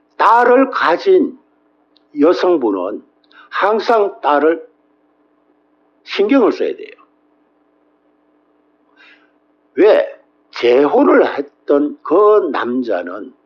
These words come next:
남자입니다. 여자, 남자입니다. 남편이 아니고 애들 아빠가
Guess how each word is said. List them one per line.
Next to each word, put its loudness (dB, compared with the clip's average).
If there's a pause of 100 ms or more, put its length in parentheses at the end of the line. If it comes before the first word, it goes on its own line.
(760)
남자입니다. -4 (420)
여자, 0 (140)
남자입니다. -4 (1120)
남편이 4
아니고 0 (800)
애들 2
아빠가 -2